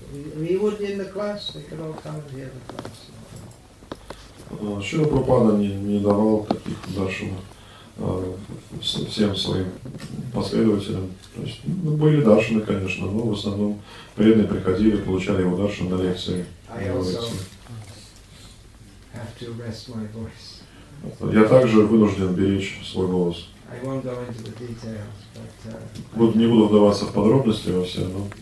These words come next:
Speaker 1: I shouldn't actually even be speaking twice a day.
Speaker 2: но на самом деле мне врачи запрещают даже дважды в день давать лекции.
Speaker 1: Anyway, I, I would like to speak to you all, but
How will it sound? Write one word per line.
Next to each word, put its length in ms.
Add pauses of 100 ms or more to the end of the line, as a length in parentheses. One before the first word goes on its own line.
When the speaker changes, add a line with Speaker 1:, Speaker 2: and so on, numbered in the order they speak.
Speaker 1:
I 120
shouldn't 340
actually 380
even 180
be 120
speaking 540
twice 300
a 100
day. 200 (520)
Speaker 2:
но 180
на 100
самом 260
деле 240
мне 260
врачи 500
запрещают 800
даже 440
дважды 540 (360)
в 160
день 220
давать 300
лекции. 340 (280)
Speaker 1:
Anyway, 720
I, 300 (640)
I 120
would 360
like 360
to 320 (1160)
speak 320
to 60
you 220
all, 260
but 260